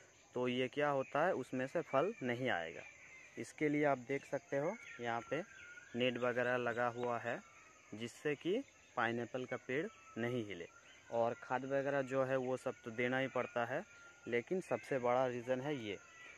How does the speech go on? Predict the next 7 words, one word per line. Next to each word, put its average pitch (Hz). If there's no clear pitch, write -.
जिससे 120
कि 151
पेड़ 127
नहीं 123
हिलेगा, 143
इसमें 120
कोई 123